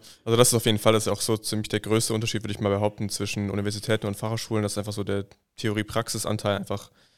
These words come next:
äh, deutlich größer ist in, in der Praxis, in der, an der Fachhochschule. Aber ist das auch studiengangstypisch? Also würdest du sagen, dass man vielleicht in der Richtung, in der du jetzt bist, eher an der Fachhochschule geht oder ist das typabhängig?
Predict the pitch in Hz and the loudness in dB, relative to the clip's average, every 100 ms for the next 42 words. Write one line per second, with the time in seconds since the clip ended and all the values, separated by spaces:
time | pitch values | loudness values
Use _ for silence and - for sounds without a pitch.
0 | _ _ 101 98 98 104 104 - - 113 | _ _ -4 -2 0 0 -2 -8 0 0
1 | 123 117 113 - - 104 104 107 - 113 | 2 0 0 -2 -4 -6 -2 -2 -2 -4
2 | - 110 - 98 - 101 98 123 131 - | -4 -4 -4 -4 -2 -2 -4 -6 -6 -4
3 | 127 139 139 - _ _ _ _ _ _ | -2 -2 -2 -12 _ _ _ _ _ _
4 | _ _ _ 110 113 - - 127 135 113 | _ _ _ 8 8 6 -2 0 2 2
5 | - - 135 151 156 156 - 175 175 139 | 0 0 0 2 0 0 0 0 0 0
6 | 117 117 113 110 113 107 - 107 107 - | 0 -2 0 2 2 2 0 -2 -2 -2
7 | 107 - 104 104 110 - 110 101 - _ | -2 -2 -2 0 -2 -2 -2 -4 -6 _
8 | - 117 131 - 123 117 - - 117 107 | -6 -2 0 0 -2 -2 -4 0 2 2
9 | 110 113 131 - 143 143 156 123 107 - | 0 -2 -4 -4 -4 -2 0 2 2 0
10 | - 107 - - - - - 95 101 98 | -2 -2 -2 -6 -10 -12 -6 -6 -4 -4
11 | 98 - | -6 -10